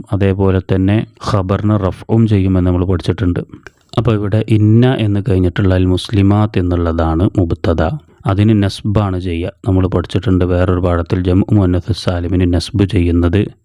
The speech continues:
കസ്ർ കൊണ്ടാണ് എന്ന് പഠിച്ചിട്ടുണ്ട്. നസ്ബും ജറും ഒക്കെ ചെയ്യുന്നത് കസ്ർ കൊണ്ടാണ് പഠിച്ചിട്ടുണ്ട്.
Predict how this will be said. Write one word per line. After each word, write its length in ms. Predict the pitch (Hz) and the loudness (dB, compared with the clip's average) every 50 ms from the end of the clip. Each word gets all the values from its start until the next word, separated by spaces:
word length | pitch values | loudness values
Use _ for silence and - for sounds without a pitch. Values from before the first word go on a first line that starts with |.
| _ - | _ -6
കസ്ർ 340 | - 101 - - - 104 110 | -4 -4 -4 -4 -2 -2 0
കൊണ്ടാണ് 440 | 101 95 87 87 87 87 85 85 87 | 0 -2 -2 -4 -2 -2 -2 -2 -2
എന്ന് 180 | 87 87 90 | -2 -2 0
പഠിച്ചിട്ടുണ്ട്. 480 | - 104 95 - 110 95 - 95 90 92 92 - - - _ - | 0 -2 -2 -2 -4 -2 -2 -2 0 -2 -4 -6 -10 -14 _ -2
നസ്ബും 480 | - 104 92 - - - 101 104 110 113 117 120 - _ _ - | 0 0 0 0 -2 -2 0 0 0 0 -2 -4 -10 _ _ -2
ജറും 260 | 107 110 104 101 110 110 | 0 0 0 2 0 0
ഒക്കെ 140 | 104 104 104 - | 0 -2 0 0
ചെയ്യുന്നത് 360 | 101 98 98 101 101 104 107 117 - - _ | 0 2 2 2 2 2 0 -2 -4 -8 _
കസ്ർ 340 | - 117 107 - - 117 113 | -2 -2 -2 0 -2 0 0
കൊണ്ടാണ് 360 | 107 101 95 92 87 87 87 | 2 2 0 0 0 -2 -2
പഠിച്ചിട്ടുണ്ട്. 520 | 87 82 85 - - - - 101 95 - | -2 -4 -4 -4 -4 -4 -2 -4 -4 -4